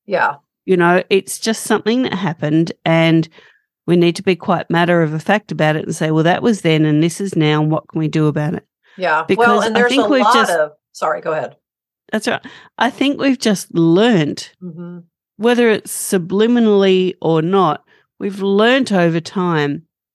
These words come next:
Speaker 2: always blame ourselves.
Speaker 1: Yeah. Well, we're also, I think, taught and conditioned to believe that there is, that there's something outside of us that causes things too. Now, to your point,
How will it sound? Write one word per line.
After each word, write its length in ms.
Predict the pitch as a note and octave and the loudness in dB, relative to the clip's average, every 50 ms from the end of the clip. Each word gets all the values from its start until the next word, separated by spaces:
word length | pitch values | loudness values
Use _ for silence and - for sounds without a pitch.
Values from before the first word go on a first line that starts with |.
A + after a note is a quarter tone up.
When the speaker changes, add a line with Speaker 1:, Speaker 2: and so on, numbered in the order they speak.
| _ _ | _ _
Speaker 2:
always 260 | G3 F#3 F3 E3 D#3+ | 0 0 0 0 -2
blame 280 | E3 F3 E3 D#3+ D#3 D3+ | _ -2 -2 -2 -2 -2
ourselves. 680 | D3+ D3+ D3 - E3+ D#3 D3 D3+ - - - - _ _ _ _ _ _ | -6 -6 -8 -8 -8 -8 -8 -10 -12 -16 -20 -20 _ _ _ _ _ _
Speaker 1:
Yeah. 320 | - F3+ F3 E3 E3+ - - _ _ _ _ _ | -4 -2 -2 -2 -2 -4 -6 _ _ _ _ _
Well, 460 | G#3+ A3+ A3+ A3+ A3 A3 G#3+ G#3+ - _ _ _ _ _ _ | 0 2 4 4 4 2 0 -2 -6 _ _ _ _ _ _
we're 160 | - B3 A#3+ - | 0 0 2 2
also, 920 | - C4 C4+ D#4 D#4 - - A#3 F#3+ F3 E3+ E3+ E3 E3 D#3+ - - _ - | 2 2 2 0 0 0 0 2 2 4 2 2 2 0 -2 -2 -6 _ -8
I 120 | G3 F#3 | -8 -8
think, 320 | F#3 - F#3 F3+ E3+ - _ | -6 -6 -8 -8 -8 -12 _
taught 360 | - G3+ F3 F3 F3 - - | -4 0 2 2 2 0 -2
and 140 | F#3+ E3 C#3+ | -12 -16 -14
conditioned 580 | - F3 E3+ F3 E3+ E3 - - E3 D3+ D3 | -16 -10 -6 -4 -4 -4 -4 -6 -8 -10 -8
to 120 | C#3+ E3 D3+ | -10 -10 -8
believe 580 | D#3 D3+ D#3 D#3+ D#3+ D#3 D#3 D#3 D#3 D#3 C#3+ | -6 -4 -2 -2 -2 -2 -4 -8 -10 -12 -10
that 320 | D3+ D#3+ D#3 - - _ - | -2 -2 -2 -2 -2 _ -4
there 260 | F3+ E3+ E3 F3 D#3 | -2 0 2 2 2
is, 520 | - F3+ F3+ F3+ F3+ E3+ D#3+ D#3+ - - _ _ _ _ _ _ _ _ _ | 0 0 2 2 2 2 0 -4 -8 -14 _ _ _ _ _ _ _ _ _
that 160 | - F#3 F#3+ | -4 -4 0
there's 200 | G3 F#3 F3+ - | 0 0 0 2
something 360 | - A#3 A3+ A3 A3 G3+ F3+ | 0 0 0 0 0 -4 -2
outside 540 | - D#3 E3+ D3 - - - F#3+ F#3 F#3 F#3 | 2 2 2 0 0 -4 -2 0 2 2 2
of 100 | E3+ D3+ | 0 0
us 180 | D#3 D3+ D3+ - | -2 -4 -4 -6
that 120 | - - - | -14 -14 -14
causes 580 | - - G3 F#3+ G3 F#3+ - - A2+ - - | -6 0 2 2 2 0 -2 -8 -10 -12 -10
things 380 | - C#3 B2+ - - - - - | -12 -12 -12 -12 -14 -16 -16 -10
too. 400 | - F3 D#3+ - - B2+ C3+ C#3 | -6 -4 -4 -4 -6 -10 -12 -10
Now, 140 | F3 E3+ D#3+ | -6 -6 -6
to 160 | D#3 - F#3+ | -6 -6 -4
your 220 | F#3 G#3+ B3 C#4 - | 0 0 0 0 0
point, 420 | G#3+ F3+ E3+ E3 D#3 D3+ D3 _ | -2 0 0 0 -2 -4 -8 _